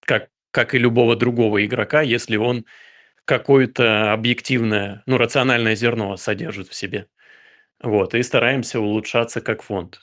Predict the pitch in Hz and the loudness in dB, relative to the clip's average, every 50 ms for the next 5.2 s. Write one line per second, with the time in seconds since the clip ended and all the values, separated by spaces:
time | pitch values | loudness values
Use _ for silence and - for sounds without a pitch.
0 | _ - - 110 107 98 - - - - - - - - - - - - 135 117 | _ -4 -2 0 0 0 -2 -6 -8 -10 -10 -10 -12 -16 -20 -12 -4 0 0 2
1 | 117 120 147 156 143 107 - - - - - - - - - - - _ _ _ | 2 2 2 2 2 0 -2 -4 -8 -14 -18 -20 -20 -20 -20 -20 -20 _ _ _
2 | _ - - 131 123 113 107 104 110 110 110 - _ _ _ _ _ _ _ - | _ -2 0 0 2 2 2 0 0 -2 -4 -8 _ _ _ _ _ _ _ 0
3 | 131 127 131 127 117 113 - - - - 135 131 127 123 135 139 110 117 113 113 | 2 4 4 4 2 0 -2 0 2 4 6 6 6 6 4 4 4 2 0 0
4 | 113 113 123 113 - - 175 170 170 - - - - 117 117 123 143 147 147 143 | 0 -2 -4 -2 2 2 2 2 0 -4 -6 -2 0 2 4 4 2 2 0 0
5 | 131 127 120 | 0 0 0